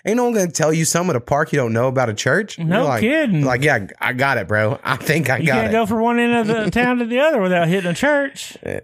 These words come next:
Speaker 1: motherfuckers, I, and they're in America missioning. "I'm gonna go spread the word of Jesus in America." Yeah, 'cause no one here has heard of fucking Jesus. Like, they need to go to another country if they wanna do their shit. That's where I'm at on it.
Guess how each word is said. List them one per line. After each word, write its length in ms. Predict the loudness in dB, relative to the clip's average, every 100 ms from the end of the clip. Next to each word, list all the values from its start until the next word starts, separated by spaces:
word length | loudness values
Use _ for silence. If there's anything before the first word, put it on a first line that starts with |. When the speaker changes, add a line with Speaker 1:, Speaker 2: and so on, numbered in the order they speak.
| -4
Speaker 1:
motherfuckers, 440 | 0 2 0 2
I, 180 | 0 -2 -4
and 120 | -2 0
they're 100 | 0
in 60 |
America 420 | 0 0 0 -2
missioning. 640 | -2 0 0 -2 -2 -2 -6 _ _ _ _
"I'm 120 | -4 0
gonna 140 | 0
go 100 | 0
spread 340 | -2 -2 0
the 60 | 0
word 200 | 0 0
of 80 | 0
Jesus 380 | 0 0 2 0
in 80 |
America." 580 | 0 0 0 0 -2 -2
Yeah, 200 | 2 0
'cause 180 | 0 -2
no 140 | 0 0
one 120 | 0
here 180 | 0 0
has 120 | 0
heard 180 | -2 -2
of 80 |
fucking 340 | -2 -2 0 -2
Jesus. 540 | 0 0 -2 -2 -6 -10 -20 -6
Like, 120 | -4
they 100 | 0
need 80 | -2
to 40 | 0
go 140 | 0
to 100 | 0
another 280 | 0 0 -2
country 600 | -2 -2 0 0 0 -6 _ _ _ _
if 120 | -6 0
they 100 | 0
wanna 420 | 2 2 0 -2
do 220 | 0 0
their 120 | 2 0
shit. 380 | 0 0 -2 -8 -16
That's 140 | -4
where 120 | -2 0
I'm 140 | 0
at 160 | 0 0
on 160 | -2
it. 140 | -4